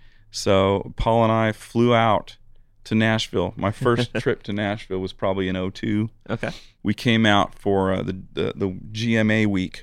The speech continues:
Speaker 1: the Dove Awards week or whatever, and I was like a, just a fish out of water. I was so, I mean, just, I, you gotta understand, I, I lived in Eugene, Oregon my whole life.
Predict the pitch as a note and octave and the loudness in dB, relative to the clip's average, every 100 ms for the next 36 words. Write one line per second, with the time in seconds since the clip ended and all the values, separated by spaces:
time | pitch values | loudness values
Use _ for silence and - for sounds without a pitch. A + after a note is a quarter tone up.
0 | - F#2+ G#2 G2+ F#2+ F#2+ F#2+ F2+ - - | -16 0 2 2 0 -2 -2 -4 -12 -6
1 | G#2 G2+ - F#2 F#2+ F#2 F2+ F2 F#2+ F#2+ | -6 -4 -6 -4 -4 -4 -6 -8 -6 -6
2 | E2+ - - - - - D#2 A2+ G#2+ G2 | -8 -12 -20 -20 -20 -8 0 2 2 0
3 | F#2+ D#2+ - - G2+ F#2+ D#2+ - A2+ G2 | -4 -6 -16 -12 -10 -8 -10 -4 -4 -2
4 | G#2 F2+ F2 G2 G2 F#2 G2 F#2 F2+ - | -2 -2 -2 -4 -4 -4 -4 -6 -6 -6
5 | - F#2+ - - D2 - - - D2+ C#2+ | -4 -4 -4 -6 -10 -14 -10 -10 -10 -12
6 | C#2 - C2 - - - - - - - | -14 -14 -12 -12 -14 -20 -20 -20 -20 -20
7 | - - - - - - - - _ _ | -18 -14 -14 -14 -20 -20 -20 -20 _ _
8 | - C#3 D#3 B2+ A2 - B2+ A#2 A2 A2 | -8 2 4 4 0 0 2 2 2 0
9 | - - - - - - - - B2+ C#3 | -2 -10 -20 -20 -20 -20 -20 -2 2 6
10 | C#3 A#2+ A2+ A2+ A#2+ A#2+ A#2+ A#2+ G2+ A2+ | 4 4 -2 0 -2 -2 -2 0 0 0
11 | G2+ F#2 E2+ - F#2+ G#2 A2+ G#2 F#2+ F#2+ | 0 -2 -6 -8 -6 -4 -2 -2 -2 -4
12 | E2+ - | -6 -10